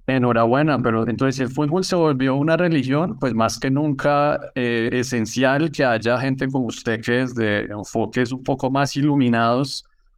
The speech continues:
como que aborden este tema de una manera un poquito más como académica y social, pero también con mucha pasión, porque su libro también tiene bastante,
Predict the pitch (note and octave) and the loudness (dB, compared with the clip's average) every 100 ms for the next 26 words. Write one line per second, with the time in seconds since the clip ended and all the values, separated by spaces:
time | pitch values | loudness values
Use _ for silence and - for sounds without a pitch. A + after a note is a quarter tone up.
0 | _ _ _ - B2 A2+ A#2 B2+ A#2+ A#2+ | _ _ _ -4 -2 -2 2 2 4 2
1 | A#2+ C3 D3 C3+ - - D3 C#3+ D3 D3 | 2 2 2 0 -4 -2 -2 0 0 0
2 | C3 C#3 D3 B2 A#2+ C#3 B2 G#2+ A#2 A2+ | 2 2 2 2 0 0 0 0 -2 -4
3 | A#2+ - - C3+ B2+ B2+ B2 - - B2 | -6 -10 -4 0 2 2 0 -2 -4 -2
4 | A#2+ B2 A#2 G#2+ G#2+ G2 - A2+ A#2 A2 | 0 0 0 0 -2 -2 0 0 0 0
5 | G#2+ A#2+ A#2 C3+ C3 A#2 - A#2 G#2+ C3 | 2 0 -2 -2 -2 -4 -2 0 0 0
6 | E3+ D#3 C#3+ C3 B2+ D3+ D#3+ D3+ E3+ C#3+ | 0 2 2 0 0 0 0 0 0 0
7 | C#3 A3+ F3 C#3 C#3+ - C3 C3 C3+ C3+ | 2 2 0 -2 -4 0 0 2 0 0
8 | C3 A#2+ C3 C#3 C#3 A#2+ - A2+ A2 A2 | 0 0 0 2 2 0 -2 -2 -2 -2
9 | B2+ | -2